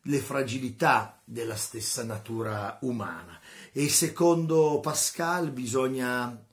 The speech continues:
in maniera razionale e ragionevole rivolgersi per capire il senso ultimo della vita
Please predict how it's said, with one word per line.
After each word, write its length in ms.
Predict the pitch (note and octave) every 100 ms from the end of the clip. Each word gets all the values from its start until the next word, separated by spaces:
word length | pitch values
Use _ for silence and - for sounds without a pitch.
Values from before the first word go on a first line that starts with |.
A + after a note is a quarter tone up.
| _
in 100 | -
maniera 600 | C3+ C3 C3+ C3+ C3 B2 A#2
razionale 840 | B2 G#2+ - C3 B2 C#3 D3 C3
e 60 |
ragionevole 1000 | A#2 B2 A2+ A#2+ C3 D#3+ D3+ C3 A#2+ G#2+ - - - - _ _
rivolgersi 1400 | B2+ D3+ C3+ C#3+ D3+ C#3+ C3+ A#2+ - - C#3+ C3+ C3+ C3
per 220 | C3+ B2
capire 500 | A2 D3 - D3 C#3
il 100 | C3
senso 680 | A2 - E3+ E3+ C#3 A2 -
ultimo 460 | A#2 B2 A2 B2+ B2
della 300 | A#2+ A#2+ A#2+
vita 460 | C#3+ D#3+ B2+ A2+